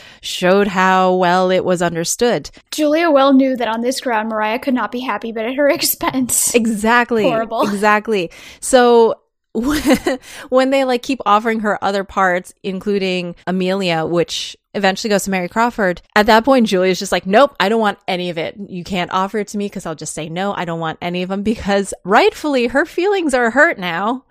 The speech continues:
Speaker 1: Her
Speaker 2: Mm-hmm.
Speaker 1: sister and this guy that's supposed to be for her have secretly, quietly conspired against her.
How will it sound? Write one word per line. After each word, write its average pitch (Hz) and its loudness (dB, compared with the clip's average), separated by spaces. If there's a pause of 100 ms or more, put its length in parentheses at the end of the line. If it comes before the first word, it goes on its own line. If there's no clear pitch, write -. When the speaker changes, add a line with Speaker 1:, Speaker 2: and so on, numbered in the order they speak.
(140)
Speaker 1:
Her 269 2
Speaker 2:
Mm-hmm. - 4
Speaker 1:
sister 302 0
and 247 0
this 247 -4
guy 247 4
that's 214 -4
supposed 226 -4
to 220 -10
be 214 -2
for 185 -8
her 202 -4 (100)
have 196 -4 (560)
secretly, 254 -2
quietly 214 -2
conspired 202 -4
against 185 -8
her. 196 -6